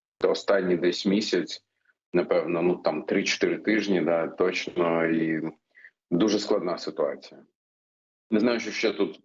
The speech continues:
додати. Реально, ну, більше мільйона, е, мешканців Одеси, Одещини, ті, які живуть біля міста,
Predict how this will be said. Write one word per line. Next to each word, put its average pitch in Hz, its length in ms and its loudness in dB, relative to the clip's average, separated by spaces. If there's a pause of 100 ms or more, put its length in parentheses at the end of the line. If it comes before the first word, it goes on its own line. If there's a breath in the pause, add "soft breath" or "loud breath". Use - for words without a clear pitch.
додати. 95 840 -2 (380)
Реально, 95 840 0 (280)
ну, 78 480 -4 (260)
більше 98 280 0
мільйона, 90 840 2 (560)
е, 78 260 2 (1400)
мешканців 95 680 0
Одеси, 92 480 0
Одещини, 78 1080 -2 (760)
ті, 90 60 4
які 85 260 2
живуть 80 340 0
біля 80 260 0
міста, 80 540 0